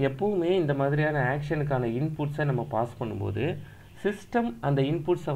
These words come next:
வாங்கி store பண்ணணும். அப்போ அந்த இன்புட்ஸை வாங்கி store பண்றதுக்கு என்ன பண்ணணும்? இந்த input என்ன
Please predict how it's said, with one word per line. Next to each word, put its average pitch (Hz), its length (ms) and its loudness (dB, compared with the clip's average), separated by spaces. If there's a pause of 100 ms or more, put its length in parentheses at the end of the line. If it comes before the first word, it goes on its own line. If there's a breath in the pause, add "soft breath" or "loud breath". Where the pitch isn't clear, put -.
வாங்கி 131 300 0 (100)
store 190 320 2
பண்ணணும். 120 240 -4 (640)
அப்போ 107 200 0
அந்த 110 180 0
இன்புட்ஸை 151 440 0
வாங்கி 147 300 0
store 170 440 2
பண்றதுக்கு 120 480 -2
என்ன 117 180 -4
பண்ணணும்? 113 340 -4 (680 loud breath)
இந்த 117 120 4 (140)
input 156 360 0 (560 loud breath)
என்ன 139 180 4